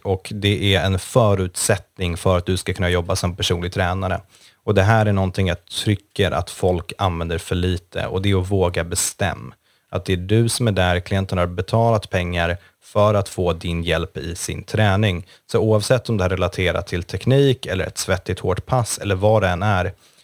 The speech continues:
eh, det är du som bestämmer. Du är boss. Ta den rollen. Det betyder inte att det måste vara en militär som står och skriker på folk,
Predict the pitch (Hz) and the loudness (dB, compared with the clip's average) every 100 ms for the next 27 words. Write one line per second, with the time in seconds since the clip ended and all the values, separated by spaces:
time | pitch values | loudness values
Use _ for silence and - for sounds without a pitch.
0 | _ - 90 - - 107 101 123 123 - | _ -6 -4 -4 -4 -4 4 4 4 2
1 | 98 - - 57 - - - 95 107 101 | 0 0 -2 -2 -6 -10 -12 0 2 4
2 | 90 87 113 90 - - - _ _ _ | 2 2 0 0 -6 -10 -18 _ _ _
3 | _ _ _ - 117 131 107 92 87 87 | _ _ _ 0 2 4 2 2 -2 2
4 | 98 120 98 76 92 90 101 98 92 95 | 2 2 0 -4 -6 -4 0 0 2 0
5 | 98 - 92 92 87 87 110 113 92 - | 0 0 0 0 -2 -2 0 0 -2 -6
6 | - 87 - 117 131 131 - - - - | -6 -6 -4 0 0 2 -2 -4 -4 -6
7 | 67 - | -8 -12